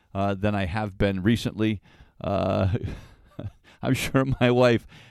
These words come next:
has not had a lot of fun listening to me, uh, rant and rave and scream about the way Boston's been playing lately. So they're due for a good one. Let's hope it begins tonight against the Anaheim Angels. We're gonna leave you this morning with some music from Frankie Valli and the Four Seasons.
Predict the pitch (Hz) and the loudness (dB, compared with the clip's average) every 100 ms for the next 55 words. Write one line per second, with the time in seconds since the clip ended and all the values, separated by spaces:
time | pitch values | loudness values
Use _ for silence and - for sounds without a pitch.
0 | - 123 113 123 131 - 107 127 113 113 | 0 2 4 2 0 -2 -2 0 2 0
1 | 117 - 117 107 104 104 117 110 107 101 | 0 0 0 2 -2 -4 -4 -4 -2 -2
2 | 104 101 98 98 101 113 113 101 101 107 | -2 -2 -2 0 0 0 -2 -4 0 2
3 | 107 95 - - 107 98 90 90 - 95 | 2 -2 -4 -2 0 0 0 -2 -4 -6
4 | 87 92 87 87 80 - 90 87 82 - | -2 -2 -2 -4 -4 -2 -2 -2 -6 -6
5 | 87 117 110 143 214 220 180 123 143 123 | -4 2 4 6 4 6 4 6 6 6
6 | 113 117 - 123 110 101 104 107 101 - | 2 0 2 0 0 -2 -4 -4 -4 -2
7 | 104 98 - _ _ _ _ _ - 101 | 0 -2 -4 _ _ _ _ _ -8 -2
8 | 107 104 110 92 101 98 95 85 82 87 | -2 -2 -4 -2 -2 0 0 -2 -4 -4
9 | 78 113 202 190 202 196 185 - 170 175 | -4 -2 0 2 2 2 0 0 0 2
10 | 170 156 143 156 160 151 120 104 - 226 | 0 0 0 0 -2 -2 -4 -2 0 0
11 | 254 196 156 185 185 156 139 - 170 147 | 0 0 4 4 4 0 -2 2 4 4
12 | - 147 143 117 98 - | 2 0 0 -2 -4 -8